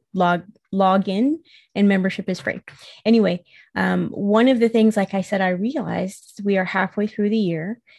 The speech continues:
and goals are one of those things that you can't just set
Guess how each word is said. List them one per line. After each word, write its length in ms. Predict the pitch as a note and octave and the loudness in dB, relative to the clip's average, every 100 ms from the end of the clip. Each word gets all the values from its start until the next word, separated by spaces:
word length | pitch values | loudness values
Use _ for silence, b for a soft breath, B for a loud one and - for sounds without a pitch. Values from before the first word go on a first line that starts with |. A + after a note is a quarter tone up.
| b _ F#3+ | b _ -4
and 500 | F3+ F3+ F3+ F3+ - | -2 0 0 -2 0
goals 380 | G3 A3+ E4 | 2 2 2
are 80 | E4 | -2
one 140 | D4 D4 | 0 0
of 60 | |
those 200 | C#4 B3+ | 0 0
things 340 | B3 A#3+ A#3+ - | 0 2 2 0
that 160 | G3 - | -4 -4
you 120 | G#3 | -8
can't 320 | - A#3 G#3+ | -2 -2 -2
just 400 | - G3+ - - | -4 -6 -6 -14
set 600 | - G#3+ A3 - - - | -6 -2 -2 -2 -10 -16